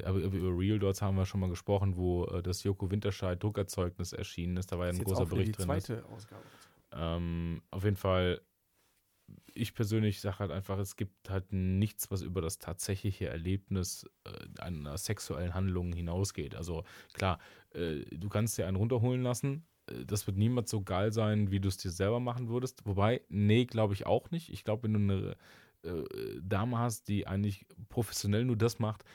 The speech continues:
Speaker 1: ich glaub, die putzt dir <laughs> die Lunte, ja, dass es dir den Deckel oben raushaut. Aber nichtsdestotrotz weißt du ja selber bei Masturbation, und das ist übrigens eine gute
Speaker 2: Ja.
Speaker 1: Überleitung, weil da komme ich gleich nochmal zu, das ist nämlich die
Speaker 2: Okay.
Speaker 1: zweite Sache,
Speaker 2: Oh,
Speaker 1: die ich
Speaker 2: oh, oh.
Speaker 1: erfinden würde.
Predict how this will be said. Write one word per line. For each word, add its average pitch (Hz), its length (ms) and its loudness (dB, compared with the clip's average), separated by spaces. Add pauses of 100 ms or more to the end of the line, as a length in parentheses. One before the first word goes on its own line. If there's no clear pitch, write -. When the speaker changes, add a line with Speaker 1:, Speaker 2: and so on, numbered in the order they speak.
(160)
Speaker 1:
ich 101 160 0
glaub, 104 340 2 (160)
die 104 300 2 (360)
putzt - 400 -2
dir 120 300 6 (100)
<laughs> - 160 2
die 143 60 6
Lunte, 117 600 6 (460)
ja, 120 180 10
dass 127 140 10
es 120 160 6
dir 117 100 4
den 107 160 6
Deckel 120 260 6
oben 104 280 6
raushaut. 95 600 6 (340)
Aber 95 200 4
nichtsdestotrotz 107 680 2
weißt 98 260 4
du 120 140 4
ja 104 200 2
selber 113 680 2
bei 98 520 2
Masturbation, 104 1040 -2 (460)
und 104 200 2
das 101 160 4
ist 113 100 2
übrigens 101 220 4
eine 98 80 2
gute 104 180 4
Speaker 2:
Ja. 87 60 2
Speaker 1:
Überleitung, 113 400 6
weil 101 80 8
da 95 60 4
komme 98 200 4
ich 92 80 -4
gleich - 240 2
nochmal 98 220 2
zu, 110 180 0
das 98 160 2
ist 87 80 -6
nämlich 98 180 2
die 104 100 -2
Speaker 2:
Okay. 143 100 2
Speaker 1:
zweite 147 180 6
Sache, 117 140 8
Speaker 2:
Oh, - 40 0
Speaker 1:
die 113 100 4
ich 139 80 6
Speaker 2:
oh, - 20 4
oh. - 0 -
Speaker 1:
erfinden 104 420 2
würde. 127 320 4